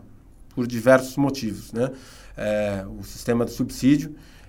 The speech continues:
ele é um sistema que ele traz uma redução menor também quando da inatividade. Então, ela não penaliza o colega que se aposenta. O sistema de subsídio é um sistema que tá mais em consonância também até com a realidade atual e futura.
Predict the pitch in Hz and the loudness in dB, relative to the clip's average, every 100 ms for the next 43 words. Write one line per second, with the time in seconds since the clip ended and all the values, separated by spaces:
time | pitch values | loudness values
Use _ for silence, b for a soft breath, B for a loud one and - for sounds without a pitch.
0 | - 117 117 - - 123 120 123 120 113 | -8 -4 -4 -4 0 0 2 0 -2 2
1 | 123 120 117 - - 117 113 120 113 107 | 6 6 4 -8 -12 -4 -2 -2 -4 -2
2 | 120 117 120 123 123 147 156 - 113 120 | 0 2 4 6 8 8 8 0 0 2
3 | 139 - B B B - 131 127 123 127 | 0 -4 B B B 0 0 4 4 6
4 | 139 127 135 113 104 113 151 - - - | 4 2 -2 0 4 6 6 2 -14 -20
5 | b b - 120 120 123 - b b b | b b -10 -2 0 0 -6 b b b
6 | 117 127 135 151 139 120 151 170 151 135 | 2 4 4 4 6 6 6 4 2 4
7 | 131 131 127 123 - 120 117 98 120 143 | 8 8 8 0 0 0 -2 2 2 2
8 | 285 - - b b b - 117 - - | 0 -10 -20 b b b -12 -10 -10 -4
9 | 135 135 131 131 120 120 - 127 - 135 | 2 6 8 8 6 4 -4 -6 -2 2
10 | 143 139 - 151 143 139 135 - 135 127 | 2 0 0 4 6 6 2 4 6 8
11 | 139 143 139 - - b 143 135 170 175 | 8 8 4 -4 -14 b -4 2 4 4
12 | - 139 147 202 208 160 151 131 135 127 | 4 6 8 6 4 0 2 2 4 2
13 | 127 139 - 131 127 131 127 127 127 127 | 2 0 2 2 4 2 4 4 2 0
14 | 131 131 120 127 - 151 185 | 4 4 2 -2 0 4 4